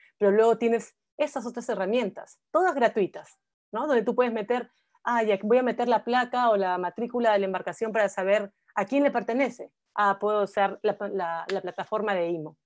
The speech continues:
Y en imo puedo ver a quién le pertenece, a qué empresa.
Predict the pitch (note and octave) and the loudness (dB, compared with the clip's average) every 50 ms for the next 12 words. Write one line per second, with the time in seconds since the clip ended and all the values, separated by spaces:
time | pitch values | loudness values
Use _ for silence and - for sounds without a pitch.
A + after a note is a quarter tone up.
0 | _ _ - G3 F#3 G3+ A3+ A#3 A3+ G#3 - A3+ A3 G#3 G3+ G#3 A3 A3 A3 F#3+ | _ _ -4 -2 0 0 0 0 0 0 0 2 2 2 2 2 2 0 0 -2
1 | - - G3 G3+ G3+ G3 F#3+ - - F3+ G#3 A#3 B3 B3+ B3 B3 G3 F3 - G3 | -6 -4 -4 -4 -2 -4 -4 -4 -4 -4 -4 -4 -4 -4 -4 -6 -8 -6 -6 -6
2 | F3+ - F#3+ F3+ E3+ D#3+ - - - | -6 -4 -6 -6 -6 -6 -8 -14 -20